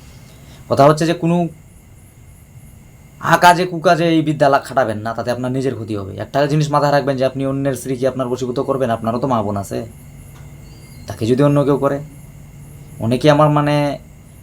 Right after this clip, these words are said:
personally এসে আমাকে মেসেজ করে, বলে, মেসেঞ্জারে, Facebook থেকে আমাকে কল করে, ভিডিও কল করে, মেসেজ করে,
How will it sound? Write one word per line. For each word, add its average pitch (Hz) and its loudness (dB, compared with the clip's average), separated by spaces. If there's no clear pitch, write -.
personally 135 0
এসে 135 4
আমাকে 131 -2
মেসেজ 117 -6
করে, 113 -2
বলে, 107 -2
মেসেঞ্জারে, 120 0
Facebook 107 -4
থেকে 113 -2
আমাকে 110 -2
কল 113 0
করে, 113 0
ভিডিও 117 0
কল 104 0
করে, 104 -4
মেসেজ 117 0
করে, 107 0